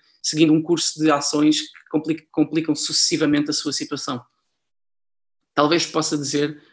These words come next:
com algum do fatalismo típico de George, que George parece ser, como aliás poderia dizer a respeito das outras personagens centrais da sitcom,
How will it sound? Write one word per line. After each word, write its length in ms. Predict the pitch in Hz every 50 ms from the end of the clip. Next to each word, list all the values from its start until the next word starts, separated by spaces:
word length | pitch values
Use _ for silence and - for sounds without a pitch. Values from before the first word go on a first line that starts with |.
| _ _
com 140 | - 156 147
algum 280 | 147 151 139 160 156
do 80 | 156 156
fatalismo 540 | 151 - 151 - 156 143 147 139 135 143 139
típico 440 | 139 - 151 - - - - - 156
de 120 | 139 -
George, 460 | 151 147 143 143 139 - - - - - _ _ _ _ _ _ _ _ _ -
que 120 | - 175
George 360 | 135 139 160 160 160 165 160 -
parece 360 | - 165 156 151 147 - -
ser, 260 | - 156 156 156 156
como 160 | - 156 147 147
aliás 280 | 143 147 139 135 -
poderia 260 | - - 151 143 139
dizer 160 | 135 135 147 139
a 40 |
respeito 380 | 135 - - - - 139 131 -
das 140 | - 147 135
outras 300 | 147 127 - 131 - -
personagens 600 | - - - - 156 143 135 127 135 139 131 -
centrais 380 | - 143 135 - 131 135 131 127
da 80 | 139
sitcom, 460 | 131 - 147 - - - 147 147 147